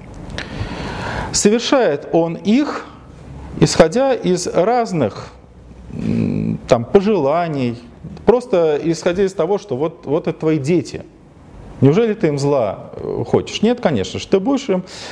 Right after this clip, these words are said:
э, ну, добро нести какое-то, да, и добрые дела, э, совершать. Но смотрите, в чём дело. Это касается человека, который,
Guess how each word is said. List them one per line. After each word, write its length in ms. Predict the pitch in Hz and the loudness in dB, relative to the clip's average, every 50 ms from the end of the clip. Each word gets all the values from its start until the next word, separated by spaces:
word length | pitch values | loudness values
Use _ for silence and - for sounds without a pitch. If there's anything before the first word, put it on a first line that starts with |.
| - - | -10 -2
э, 800 | - 135 131 127 131 127 127 127 123 127 127 123 120 120 120 117 120 | 0 2 2 4 4 4 4 2 2 2 2 2 0 0 -2 -4 -4
ну, 380 | 120 120 123 143 190 220 175 139 | -4 -4 -2 0 0 0 0 0
добро 360 | 123 143 135 135 170 208 233 | 0 0 0 2 0 0 0
нести 300 | 214 180 165 - - 147 | 0 -2 -4 -4 -8 -2
какое-то, 500 | - 127 110 - - 110 107 - - 117 | -2 -2 -2 0 -4 -6 -6 -4 -6 -4
да, 300 | 113 139 160 185 170 131 | -2 0 0 0 0 -2
и 340 | 120 113 113 110 113 110 110 | -2 -2 -2 -2 -2 -2 -4
добрые 380 | 113 123 175 196 190 190 165 | -2 0 0 0 2 0 -2
дела, 420 | 147 135 131 135 131 123 117 - - - - - - - - - | 0 -2 -2 0 0 0 0 -4 -8 -14 -20 -20 -20 -20 -10 -4
э, 360 | 143 120 117 113 113 110 110 | -2 0 2 2 2 2 0
совершать. 580 | 107 - - 127 135 135 - - 92 - - - | -2 -4 -4 -4 -4 -2 0 -2 -2 -2 -2 -2
Но 460 | 185 202 156 113 82 - - - - - - - - - - - - - - - - - - | 0 0 0 0 -2 -6 -12 -20 -20 -20 -20 -20 -20 -20 -20 -20 -20 -20 -20 -20 -16 -12 -10
смотрите, 460 | - - 143 151 151 208 190 - 135 | -2 0 2 2 2 0 -2 -2 -4
в 40 | - | -4
чём 200 | - 143 120 117 | -2 0 0 2
дело. 280 | 117 101 92 95 - - - | 0 0 0 -2 -4 -2 -2
Это 640 | 185 208 202 - 214 202 185 160 - - - - - 120 - | -2 -2 0 0 0 2 2 0 -2 -4 -10 -16 -20 -20 -4
касается 580 | - 147 127 - - 170 190 208 202 208 - 147 | -2 -2 -2 0 0 0 0 0 -2 -4 -6 -6
человека, 640 | - - - 131 127 120 131 170 202 196 - - | -4 -2 -2 0 0 0 0 0 -2 0 -2 -4
который, 600 | - - 107 - - 147 160 175 185 180 180 180 | -4 -4 -6 -4 -2 -2 -2 0 0 0 -2 -4